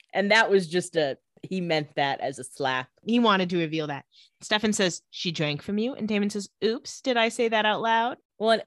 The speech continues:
Speaker 1: this hurts Stefan even more than, like, a-, all of those things hurt him.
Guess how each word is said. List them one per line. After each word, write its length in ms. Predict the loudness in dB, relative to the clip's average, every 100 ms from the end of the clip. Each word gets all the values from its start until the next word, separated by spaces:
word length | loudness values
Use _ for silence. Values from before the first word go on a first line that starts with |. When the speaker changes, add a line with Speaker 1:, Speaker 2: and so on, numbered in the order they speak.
| _
Speaker 1:
this 180 | -2 0
hurts 200 | 0 -2
Stefan 360 | 0 0 0 -6 -6
even 320 | -6 -4 -2
more 300 | 0 2 2
than, 160 | 0 -2
like, 180 | -4 -6 _
a-, 140 | -2 2
all 200 | 2 2
of 100 | 2
those 200 | 0 -2
things 300 | -2 -6 -6
hurt 220 | -6 -6 -2
him. 300 | -4 -4